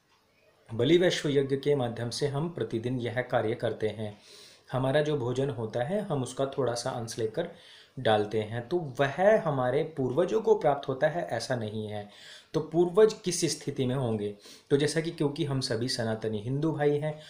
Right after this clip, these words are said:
तो हम क्या करते हैं कि हम दाह संस्कार करते हैं। तो दाह संस्कार करने के बाद में शरीर जो है वो पंच तत्वों में विलीन हो जाता है और, अ, आत्मा, आत्मा तो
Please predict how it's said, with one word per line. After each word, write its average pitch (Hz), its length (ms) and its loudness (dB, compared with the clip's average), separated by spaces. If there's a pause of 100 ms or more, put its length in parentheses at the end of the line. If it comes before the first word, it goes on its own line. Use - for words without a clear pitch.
(320)
तो 185 120 4
हम 151 260 -2
क्या 151 180 2
करते 127 340 -2
हैं 135 260 -4
कि 151 160 0
हम 160 340 -2 (360)
दाह 139 280 0
संस्कार 107 460 -6
करते - 340 -12
हैं। - 200 -16 (360)
तो 135 80 -2
दाह 131 280 2
संस्कार 170 520 0
करने 147 300 -2
के 147 120 -2
बाद 120 240 0
में 170 100 -2
शरीर 143 380 -2
जो 135 160 -2
है 139 160 0
वो 190 80 0
पंच 135 340 -4
तत्वों 123 240 -4
में 175 120 -2
विलीन 117 380 0
हो 110 180 0
जाता 104 300 -2
है 165 260 -4 (420)
और, 170 300 2 (300)
अ, 120 300 -2
आत्मा, 160 720 0
आत्मा 117 300 -4
तो 143 380 2